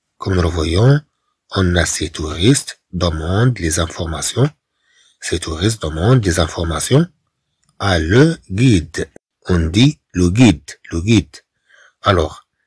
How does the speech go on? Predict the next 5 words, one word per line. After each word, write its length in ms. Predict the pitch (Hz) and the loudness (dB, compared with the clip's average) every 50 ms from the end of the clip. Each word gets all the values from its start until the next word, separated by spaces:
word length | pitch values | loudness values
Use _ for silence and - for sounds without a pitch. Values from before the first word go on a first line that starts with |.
| _ _ _ _ _ | _ _ _ _ _
ces 220 | _ - - 98 87 | _ -4 -4 -4 -4
touristes 640 | - - 82 90 123 143 - - - - - _ _ _ _ - | -4 -4 2 2 2 2 2 -2 -10 -18 -20 _ _ _ _ 0
demandent 640 | 110 147 160 127 101 87 80 78 76 76 71 - - _ _ _ | 2 2 4 4 4 2 0 -2 -4 -6 -10 -16 -20 _ _ _
des 180 | 95 95 87 92 | -2 0 0 0
informations 680 | 85 82 - - 90 82 82 80 76 - - 131 151 | -2 -2 -4 -8 -8 -6 -6 -6 -6 -2 0 0 0